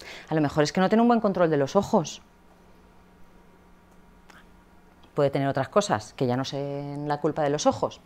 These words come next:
pero es una medida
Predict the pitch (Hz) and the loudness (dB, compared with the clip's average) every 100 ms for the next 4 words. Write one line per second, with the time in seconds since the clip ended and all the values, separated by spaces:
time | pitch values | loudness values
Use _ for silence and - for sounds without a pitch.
0 | - - 170 160 226 - - - - _ | -4 8 10 12 10 6 -10 -20 -20 _
1 | - - - - - - - - - - | -20 -20 -20 -20 -20 -20 -20 -20 -20 -20
2 | - - - 285 320 320 302 302 320 277 | -20 4 12 12 12 10 10 10 12 12
3 | 349 | 10